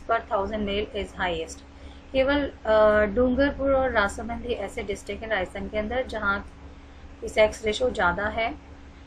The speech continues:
डूंगरपुर के अंदर नाइन नाइंटी हैं और राजसमंद के अंदर नाइन एटी एट females हैं per thousand male पर,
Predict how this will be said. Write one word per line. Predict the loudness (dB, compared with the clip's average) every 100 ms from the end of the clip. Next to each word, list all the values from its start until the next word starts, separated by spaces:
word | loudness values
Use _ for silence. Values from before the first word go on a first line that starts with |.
| -20 0
डूंगरपुर | 2 6 4 6 0
के | 0
अंदर | -2 0 -2 -2
नाइन | 0 0 0
नाइंटी | -4 -4 -6
हैं | -8 -8 -8
और | -4
राजसमंद | -2 -2 -4 -8 -8 -6
के | -4
अंदर | -4 0 -2 0
नाइन | -2 -2 -6
एटी | -6 -4 -2
एट | -4
females | -6 -10 -6 -6 -6 -6
हैं | -6
per | -6 -6
thousand | -6 -6 -6
male | -6 -6
पर, | -2 -4